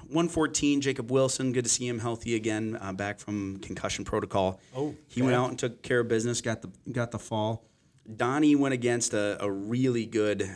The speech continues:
Speaker 1: up-and-coming freshman from, uh, Chaska Chan that we see at a lot of tournaments.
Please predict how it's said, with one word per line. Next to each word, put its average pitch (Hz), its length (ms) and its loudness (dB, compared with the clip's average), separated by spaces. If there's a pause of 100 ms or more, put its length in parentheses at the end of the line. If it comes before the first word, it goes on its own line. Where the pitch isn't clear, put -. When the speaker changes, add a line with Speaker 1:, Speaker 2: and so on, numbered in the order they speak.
(140)
Speaker 1:
up-and-coming 101 500 -4
freshman 95 440 -4
from, 90 440 -8
uh, 90 220 -6
Chaska 95 360 -6
Chan 95 280 -4
that 87 100 -6
we 87 60 -12
see 98 240 -4
at 87 80 -6
a - 20 -6
lot 87 160 -6
of 85 80 -10
tournaments. 90 480 -6